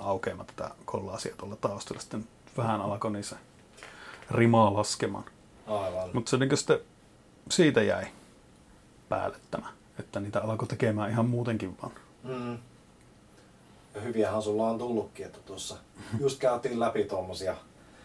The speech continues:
Speaker 2: ehkä joskus tulevaisuudessa jossakin käytettäviä valmiita sapluunoita. Ja Jokkanen
Speaker 1: Mm.
Speaker 2: oli mun mielestä semmonen, että ei kun vaan.
Speaker 1: <laughs> Joo, se on tota,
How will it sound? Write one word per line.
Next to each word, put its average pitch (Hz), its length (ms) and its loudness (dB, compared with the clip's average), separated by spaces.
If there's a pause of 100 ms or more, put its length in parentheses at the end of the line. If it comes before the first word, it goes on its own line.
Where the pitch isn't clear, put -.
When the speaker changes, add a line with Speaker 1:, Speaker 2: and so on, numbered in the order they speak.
(420)
Speaker 2:
ehkä 107 260 -4
joskus 107 460 0
tulevaisuudessa 117 760 2
jossakin 117 420 -2
käytettäviä 101 720 -2 (1200)
valmiita 104 380 4
sapluunoita. 90 800 -2
Ja 92 120 -12 (320)
Jokkanen 139 520 6
Speaker 1:
Mm. 92 60 -4
Speaker 2:
oli 95 100 -6
mun 87 160 -8
mielestä 87 300 -12
semmonen, 85 360 -12
että - 240 -12 (840)
ei - 80 -4
kun - 300 6
vaan. - 160 -4 (720)
Speaker 1:
<laughs> - 600 -20
Joo, 131 440 6
se 123 100 -6
on 135 140 0
tota, 135 280 2